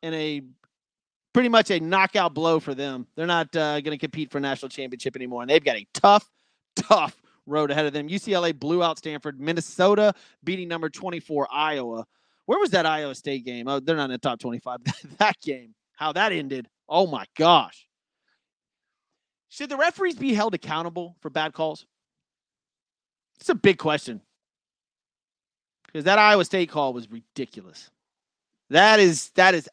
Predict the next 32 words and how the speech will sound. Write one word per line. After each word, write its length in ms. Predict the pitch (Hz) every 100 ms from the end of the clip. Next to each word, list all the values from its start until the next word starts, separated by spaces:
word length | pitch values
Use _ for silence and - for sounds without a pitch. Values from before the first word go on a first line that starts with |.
| -
absolutely, 880 | 226 277 - 262 240 214 143 127 117 _ _ _ -
absolutely 880 | 311 370 320 277 254 247 156 143 123 _ _ _ _ _ -
uncalled 1200 | 208 240 240 254 - _ _ _ - 214 202 185
for 360 | - 170 131 _ _
for 160 | - 160
a 40 |
professional 640 | 151 156 147 139 139 135 123
referee. 340 | 123 143 123 185
All 80 |
right, 160 | 233 180
bets 240 | 226 240
tonight. 400 | - 226 233 208 - _ _ _ _ _ _ _ _ _ _ _ _ _ _ _
Man, 340 | 254 285 285 240
there's 160 | 233
not 180 | 240 320
a 60 | 233
ton 380 | - 240 285
going 280 | 254 262 247
on. 460 | 240 240 214 208 196 _ _ _ _ _ _ _ _ 185
I 60 |
told 300 | 208 240 254
you 60 | 254
I'm 60 |
gonna 120 | 240 226
take 200 | 240 214
Philly 380 | 226 254 254
minus 320 | 220 226 233 -
the 100 | 196
run 200 | 220 220
and 80 |
a 60 | 196
half. 580 | 202 202 175 - -